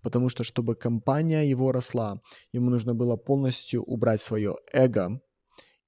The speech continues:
и поднять лидерскую команду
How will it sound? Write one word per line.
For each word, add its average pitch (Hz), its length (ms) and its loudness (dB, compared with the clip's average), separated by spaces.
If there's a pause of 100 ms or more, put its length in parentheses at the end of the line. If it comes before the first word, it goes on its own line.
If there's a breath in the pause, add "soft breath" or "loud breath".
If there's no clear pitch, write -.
и 117 640 2 (800)
поднять 123 720 2 (520)
лидерскую 123 540 2
команду 117 640 0